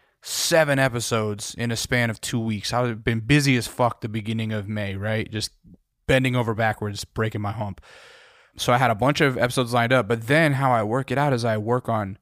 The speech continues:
Sunday, Monday, Tuesday. Sunday, I edit the podcast. The podcast takes me forever to edit. I would say on average, it takes me about six hours straight of work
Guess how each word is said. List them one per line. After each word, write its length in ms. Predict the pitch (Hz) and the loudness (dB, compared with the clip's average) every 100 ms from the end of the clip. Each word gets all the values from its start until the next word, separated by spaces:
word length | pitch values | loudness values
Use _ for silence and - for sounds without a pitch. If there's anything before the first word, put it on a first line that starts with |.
| - | -6
Sunday, 440 | - 165 156 151 | 0 2 2 0
Monday, 440 | 135 120 131 131 123 | 0 0 2 2 0
Tuesday. 520 | - 127 110 98 87 - | -2 -2 -2 -6 -8 -10
Sunday, 500 | - 131 139 143 131 | -4 0 2 2 2
I 140 | 101 | 0
edit 180 | 110 - | -4 -8
the 60 | |
podcast. 520 | - 127 135 143 139 - | -2 0 0 0 -2 -2
The 80 | |
podcast 480 | 98 123 120 120 117 | -2 0 0 0 -2
takes 240 | - 113 - | -2 -6 -4
me 100 | 110 | -8
forever 520 | - 143 127 127 120 | 0 2 4 2 0
to 200 | - 117 | -2 -4
edit. 220 | 104 101 | -4 -6
I 120 | 113 | -4
would 160 | 110 104 | -4 -2
say 140 | 113 | -2
on 180 | 110 117 | 2 4
average, 260 | 127 135 120 | 4 2 0
it 80 | 110 | -2
takes 160 | 113 | -2
me 60 | 110 | -2
about 220 | 107 107 | -2 -2
six 280 | - 113 - | -2 -2 0
hours 300 | 110 107 101 | 0 0 -4
straight 320 | - 110 110 | -6 -4 -4
of 120 | 104 | -6
work 380 | 107 110 110 - | -4 -2 -4 -8